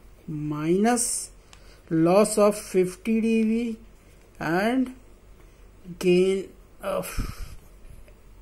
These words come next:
receiver. So this is the sixty D V M, minus is minus one fifty point five zero four D B. This given is ten D B.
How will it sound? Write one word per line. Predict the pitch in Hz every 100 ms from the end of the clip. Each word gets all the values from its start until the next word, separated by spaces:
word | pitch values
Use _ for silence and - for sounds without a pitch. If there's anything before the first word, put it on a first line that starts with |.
| - - - - - - - - - - -
receiver. | 180 175 165 135 - -
So | - - 170 165 180 208 214 - - - - - - - -
this | 170 175 202
is | 185 170
the | 175
sixty | - - 175 - - 208 208
D | 208 208
V | 202 208 208
M, | 208 214 214 - - - - - - - - -
minus | 156 165 175 180 180 180
is | 175 180 175 - -
minus | 156 160 170 170 175 175
one | 160 170 180
fifty | 175 170 185 180
point | 175 175 175 175
five | - 170 170 170 - - - -
zero | 151 175 196
four | - 214 214
D | 202 214
B. | 208 208 208 - - - - -
This | 156 160 - -
given | - 165 165 175 175
is | 175 175 - - - - -
ten | 175 180 202 208
D | 208
B. | 202 208 208